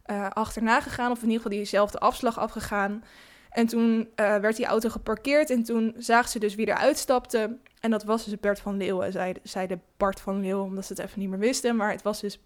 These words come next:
Bert van Leeuwen. Ehm, en dat is dus natuurlijk echt, ja, hij werkt voor de E O. Het is echt zo'n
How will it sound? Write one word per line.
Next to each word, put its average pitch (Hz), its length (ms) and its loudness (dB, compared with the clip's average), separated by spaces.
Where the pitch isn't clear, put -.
Bert 208 220 2
van 180 160 -12
Leeuwen. 202 320 -4
Ehm, 233 640 6
en 240 140 4
dat 269 180 4
is 254 80 0
dus 220 120 0
natuurlijk 214 340 -2
echt, - 520 -2
ja, 196 320 -6
hij 202 180 -4
werkt 220 340 2
voor 226 140 2
de 220 180 0
E 214 140 2
O. 254 280 6
Het 226 80 4
is 220 140 -4
echt - 220 -4
zo'n 220 360 0